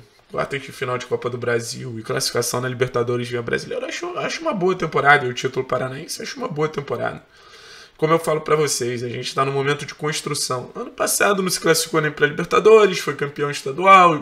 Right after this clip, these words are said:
disputou a Libertadores. Esse ano volta pra, pra Libertadores, conquista o título estadual, que eu acho que,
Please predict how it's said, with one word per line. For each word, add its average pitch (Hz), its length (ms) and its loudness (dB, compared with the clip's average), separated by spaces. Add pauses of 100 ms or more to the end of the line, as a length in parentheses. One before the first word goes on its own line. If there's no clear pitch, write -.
disputou 139 460 -4
a 170 40 2
Libertadores. 147 720 -2 (640)
Esse 190 260 4
ano 160 320 6 (200)
volta 202 380 10
pra, 139 300 2
pra 139 180 2
Libertadores, 165 680 0 (520)
conquista 170 440 2
o 147 40 4
título 139 300 -4
estadual, 151 460 4
que 127 100 -4
eu 131 40 2
acho 131 320 -4
que, 131 380 -6